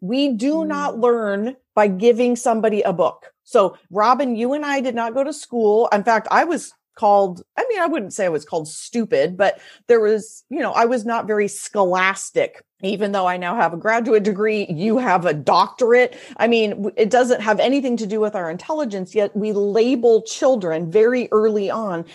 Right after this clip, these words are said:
Speaker 1: if they cannot learn the way that society sets up learning. So when seventy-five percent of the population is a certain way, school is set up that way, everything, our nine-to-five jobs,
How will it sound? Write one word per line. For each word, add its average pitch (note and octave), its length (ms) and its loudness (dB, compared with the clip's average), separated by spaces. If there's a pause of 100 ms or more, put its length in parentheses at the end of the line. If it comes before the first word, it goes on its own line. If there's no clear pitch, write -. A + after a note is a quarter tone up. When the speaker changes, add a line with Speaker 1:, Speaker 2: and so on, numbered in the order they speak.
(120)
Speaker 1:
if F3 200 0
they A3 180 4
cannot G3+ 540 -8
learn A3 680 -2 (260)
the G#3+ 100 4
way A3 480 2 (100)
that G3 300 0
society G#3+ 960 0
sets F3 400 -2
up E3 180 0
learning. D3+ 400 -4
So G3 140 0
when F#3 240 0 (160)
seventy-five C4 600 2
percent A3+ 280 -4
of G#3 60 -6
the G3+ 60 0 (140)
population F#3+ 640 -2
is A3 180 4
a A3 140 2
certain F3 400 -4
way, G3+ 320 2 (100)
school C4+ 720 0
is B3 160 0
set C4+ 180 0
up C#4 140 -2
that C4+ 220 -2
way, C4+ 280 2 (300)
everything, G#3 720 2
our F#3+ 220 2
nine-to-five A#3 680 -2
jobs, G#3 420 -2